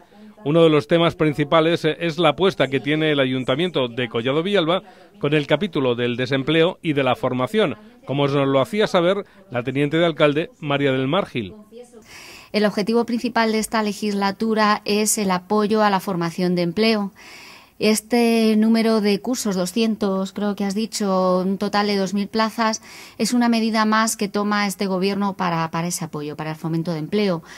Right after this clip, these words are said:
Speaker 1: La propia teniente de alcalde del Ayuntamiento de Collado Villalba también nos destacaba las buenas cifras de paro que se destacan en este último mes de mayo, donde hay treinta y siete mil ochocientos dieciocho parados menos que hace un año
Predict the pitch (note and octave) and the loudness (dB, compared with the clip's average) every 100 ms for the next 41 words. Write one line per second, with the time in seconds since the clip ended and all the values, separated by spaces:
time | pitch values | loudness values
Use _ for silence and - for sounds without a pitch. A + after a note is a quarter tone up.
0 | - _ - D3 C#3+ D#3+ D3+ D#3 D#3 D3+ | -20 _ -8 0 2 4 4 2 4 4
1 | D3+ D3 D3 D3+ D3+ C#3+ C#3 C#3 C#3 D3 | 4 2 4 4 4 2 2 2 2 2
2 | C#3+ C#3 C#3+ C#3+ D3 D#3 D#3 D#3+ D3+ D3 | 2 2 2 4 4 4 4 4 2 2
3 | D#3+ D3+ D#3 - D#3+ C#3 F3 E3+ C3 B2 | 2 4 2 4 0 4 4 4 2 -2
4 | - C#3 E3+ F3+ - F3 F#3+ E3+ C#3 B2+ | -4 0 0 0 -2 -2 0 0 0 2
5 | G3 D3 G#2+ - - - E3 - C3+ C3+ | 2 2 -4 -20 -20 -12 -8 -2 0 0
6 | - E3 F#3 D#3 D3 D#3+ F3 E3 D#3+ C#3+ | 2 2 2 0 0 0 0 0 0 0
7 | C#3 F#3+ F3+ C3 B2 B2+ D#3 D3+ G3 - | 0 0 -2 -4 -4 0 2 2 -2 -4
8 | - - C3+ C3+ C#3+ E3+ F#3 D#3+ C#3+ B2+ | -20 -6 -4 2 2 2 0 0 0 -2
9 | - B2+ C3+ G3+ E3 - C#3 D3 A#2+ E3 | -2 -2 0 0 -2 -6 -6 -4 -2 -2
10 | F3+ D#3+ C#3 D3 C#3+ E3+ E3+ E3 F#3 D#3+ | 0 -2 0 -2 -2 -2 2 2 2 0
11 | D3+ F#3 - C3+ - D3+ D3 D3 | -2 -2 0 -2 0 -2 0 -2